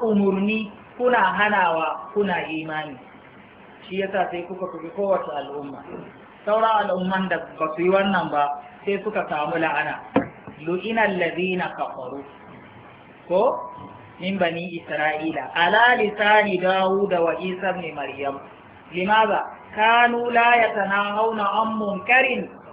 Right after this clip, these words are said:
fa'aluhu." Ko? "Wa bisa ma kanu yasna'un." Aka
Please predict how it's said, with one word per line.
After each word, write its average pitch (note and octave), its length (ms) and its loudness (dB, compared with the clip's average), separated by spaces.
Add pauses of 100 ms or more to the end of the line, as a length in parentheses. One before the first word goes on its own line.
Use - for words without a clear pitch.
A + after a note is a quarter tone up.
(120)
fa'aluhu." E3+ 640 2 (1080)
Ko? A3 400 2 (520)
"Wa E3+ 120 -4
bisa C#4+ 320 -4
ma G#3+ 200 0
kanu F#3+ 320 0
yasna'un." F3+ 800 -2 (1080)
Aka A3 220 0